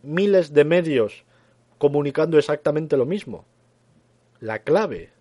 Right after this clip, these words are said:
nuestro rol como comunicadores de videojuegos, no es transmitir una noticia, sino es la manera en la cual transmitir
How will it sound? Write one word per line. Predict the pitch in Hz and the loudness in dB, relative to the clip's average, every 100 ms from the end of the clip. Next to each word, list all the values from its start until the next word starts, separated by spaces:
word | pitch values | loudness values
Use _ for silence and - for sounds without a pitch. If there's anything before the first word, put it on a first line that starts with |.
| _ _ _ _ _ _ _ _ _ _ _ | _ _ _ _ _ _ _ _ _ _ _
nuestro | 127 131 - 107 | -12 -10 -4 -4
rol | 104 135 202 202 147 | 0 4 6 6 2
como | 147 139 | -2 -2
comunicadores | 135 143 135 131 123 147 139 | -2 -4 -4 0 2 2 0
de | 127 | -2
videojuegos, | 120 113 - 165 139 98 - _ _ - _ _ _ | -2 -2 4 2 2 -4 -10 _ _ -20 _ _ _
no | 143 180 220 | -6 -2 0
es | 233 - - _ _ _ _ _ _ _ _ _ _ _ | -2 -6 -20 _ _ _ _ _ _ _ _ _ _ _
transmitir | - 170 175 170 160 196 180 - _ _ | -6 -6 -4 -6 -4 -4 -6 -8 _ _
una | 190 175 143 | 0 0 0
noticia, | 120 107 87 80 80 _ _ _ _ | -4 -8 -14 -16 -18 _ _ _ _
sino | - 139 156 | -8 0 2
es | 190 220 - _ _ _ _ _ _ - | 2 -2 -8 _ _ _ _ _ _ -10
la | 117 107 | -6 -6
manera | 98 95 127 123 87 | -8 -6 -6 -6 -10
en | 87 | -14
la | 85 | -16
cual | - 104 101 101 | -12 -12 -12 -14
transmitir | - 98 - 95 87 104 | -16 -14 -14 -14 -10 -12